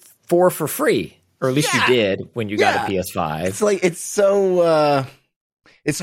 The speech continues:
Speaker 2: it's just, I don't know who this is for in particular, you know? Um, that said, they're great. It's gr-, it's great. It's just a, it's just a weird thing to talk about because, yeah,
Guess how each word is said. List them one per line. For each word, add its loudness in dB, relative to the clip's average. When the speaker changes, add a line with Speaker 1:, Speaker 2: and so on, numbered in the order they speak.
Speaker 2:
it's 0
just, -2
I 0
don't 0
know 2
who 0
this -2
is -4
for 0
in -2
particular, -4
you 0
know? -2
Um, 0
that 0
said, -2
they're 2
great. -2
It's -2
gr-, -2
it's 0
great. 0
It's 0
just -4
a, 0
it's 0
just -2
a 0
weird 0
thing 0
to 0
talk -2
about 2
because, -2
yeah, 0